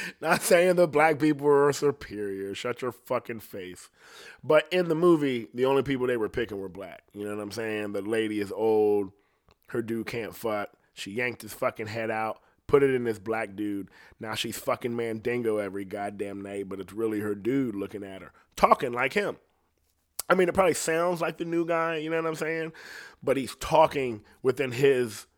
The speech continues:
her husband's vernacular, you know what I'm saying? Like, it's actually that dude. But the other guy,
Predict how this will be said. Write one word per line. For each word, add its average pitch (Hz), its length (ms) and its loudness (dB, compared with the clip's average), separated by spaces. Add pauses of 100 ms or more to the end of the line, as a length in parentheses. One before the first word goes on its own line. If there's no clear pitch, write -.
(140)
her 135 200 2
husband's 120 480 4
vernacular, 107 640 -6
you 107 160 -4
know 123 100 0
what 117 120 -2
I'm 107 100 -6
saying? 117 380 -4
Like, 107 160 -10
it's 113 100 -8
actually 110 500 -4 (360)
that 156 260 2
dude. 73 220 -18 (580)
But 135 180 4
the 123 140 6
other 202 220 10
guy, 101 420 -2